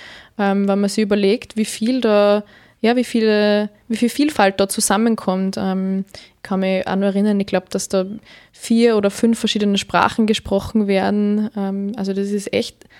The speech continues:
so, so spannend und da gibt's, glaub ich, so viel zu entdecken in dieser Gemeinschaft. Und, ähm, diese Räume, die es dort gibt, diese gemeinschaftlich genutzten Räume,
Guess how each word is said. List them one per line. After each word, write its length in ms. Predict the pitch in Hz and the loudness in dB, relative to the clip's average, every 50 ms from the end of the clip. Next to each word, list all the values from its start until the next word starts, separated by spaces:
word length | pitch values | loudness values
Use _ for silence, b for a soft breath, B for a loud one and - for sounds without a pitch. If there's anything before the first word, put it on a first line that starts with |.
| b b | b b
so, 420 | - - - - 202 208 233 262 254 | -8 -6 -4 -2 0 0 0 0 -2
so 220 | - - 220 220 | -4 -4 -4 -4
spannend 500 | - - - 196 190 208 202 190 190 196 | -4 -2 -2 -2 -2 0 -2 -2 -2 -4
und 140 | 196 196 - | -6 -6 -6
da 60 | 196 | -8
gibt's, 220 | 196 220 214 - | -8 -8 -12 -8
glaub 200 | - - 202 196 | -4 -4 -2 -2
ich, 80 | 202 - | -4 -6
so 120 | - 220 | -6 -8
viel 220 | 220 - 226 220 214 | -6 -4 -6 -6 -6
zu 140 | - - 208 | -4 -2 -2
entdecken 500 | 202 202 196 190 214 - - 226 220 208 | -2 0 -2 -2 -4 -4 -2 -2 0 0
in 100 | 202 196 | 0 0
dieser 220 | 202 202 208 196 | -2 -4 -4 -4
Gemeinschaft. 720 | 202 196 185 175 185 190 196 - - 208 - - - - | -4 -4 -4 -4 -6 -6 -8 -8 -10 -10 -14 -14 -12 -8
Und, 260 | 196 190 190 196 - B B B B B B B B B B - | -6 -6 -6 -8 -10 B B B B B B B B B B -8
ähm, 340 | 208 190 185 185 185 185 185 - | -6 -4 -2 -2 -2 -4 -4 -6
diese 180 | - 196 214 202 | -6 -4 -4 -2
Räume, 340 | - 190 190 190 214 233 226 | 0 0 0 2 2 2 0
die 80 | 208 208 | -2 -4
es 80 | 202 | -4
dort 200 | - 202 196 - | -4 -6 -6 -4
gibt, 220 | - 208 202 - - | -6 -6 -6 -6 -10
diese 420 | 196 190 - 185 180 180 180 180 | -10 -6 -4 -4 -4 -2 -4 -4
gemeinschaftlich 560 | - 185 185 180 190 202 196 - - 208 - | -4 -4 -4 -4 -4 -6 -6 -4 -4 -6 -4
genutzten 400 | - 202 202 202 202 - - 208 | -2 -4 -4 -4 -4 -6 -6 -6
Räume, 500 | 190 190 180 185 190 185 185 185 185 190 | -2 -2 -2 -2 0 0 0 -2 -2 -4